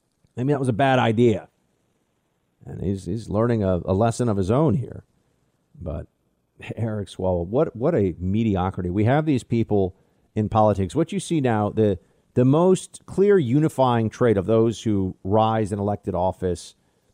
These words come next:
uh, in Congress, and I, and I do mean this, you see it more among Democrats, you do am-, among Republicans, but it does exist on the Republican side too.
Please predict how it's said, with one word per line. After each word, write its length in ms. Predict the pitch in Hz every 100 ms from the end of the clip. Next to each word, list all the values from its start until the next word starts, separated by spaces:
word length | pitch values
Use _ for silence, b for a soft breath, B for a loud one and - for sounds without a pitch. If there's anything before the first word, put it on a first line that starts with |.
| _ _ -
uh, 260 | 90 85 -
in 140 | 98
Congress, 600 | - 98 92 87 87 -
and 160 | - 104
I, 100 | 101 -
and 100 | 110
I 100 | 107
do 200 | 113 139
mean 220 | 123 123
this, 200 | 127 -
you 80 | 104
see 280 | - 127
it 100 | 117
more 480 | 101 107 135 160 139
among 500 | 127 117 113 110 107
Democrats, 540 | 95 113 104 - 104 -
you 60 |
do 180 | 104 107
am-, 120 | 101 95
among 220 | 101 101
Republicans, 480 | 92 131 113 117 160
but 120 | 185
it 60 |
does 180 | 170 127
exist 320 | 95 92 117
on 100 | 101
the 60 | 98
Republican 440 | 87 92 92 95
side 340 | 92 95 92 90
too. 300 | 143 147